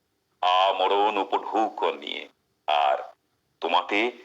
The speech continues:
তিনি সার্থক হয়ে উঠেছেন সর্বসঙ্গতি নিয়ে, সর্বতোভাবে। তিনি আছেন বলেই এটি সম্ভব হচ্ছে তোমার জীবনে, কারণ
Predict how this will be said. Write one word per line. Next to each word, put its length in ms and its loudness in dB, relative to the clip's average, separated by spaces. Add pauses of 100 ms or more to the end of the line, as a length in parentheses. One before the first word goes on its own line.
(180)
তিনি 180 -4
সার্থক 680 -4
হয়ে 220 -2
উঠেছেন 600 -8 (240)
সর্বসঙ্গতি 1080 -6
নিয়ে, 280 -10 (220)
সর্বতোভাবে। 1040 -4 (540)
তিনি 220 -2
আছেন 400 0
বলেই 540 0 (260)
এটি 200 -2
সম্ভব 460 0
হচ্ছে 400 -4
তোমার 320 -2
জীবনে, 440 -4 (360)
কারণ 440 0